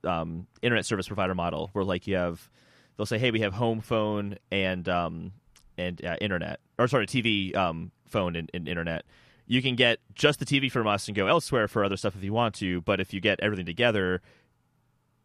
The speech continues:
it's gonna be cheaper. And I think as we see a lot of these services competing for streaming services and, like, online access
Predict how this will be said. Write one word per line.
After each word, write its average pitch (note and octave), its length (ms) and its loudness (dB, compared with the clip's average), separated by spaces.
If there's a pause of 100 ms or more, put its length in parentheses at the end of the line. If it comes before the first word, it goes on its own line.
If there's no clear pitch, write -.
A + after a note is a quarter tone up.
it's G2+ 140 -2
gonna G2 140 0
be F2+ 40 2
cheaper. - 440 -8 (520)
And A2 80 4
I A#2 40 2
think A#2+ 160 2
as A#2 120 2
we A#2 80 2
see A#2 180 2
a G#2+ 60 4
lot G#2+ 200 4
of G2+ 40 -2
these G2+ 120 -2
services G#2 360 0
competing G2 320 -4
for C3 100 -4
streaming D3 340 -4
services F2+ 680 -4
and, B2 340 -2
like, A2+ 180 -2
online C3 440 0
access F2+ 640 -2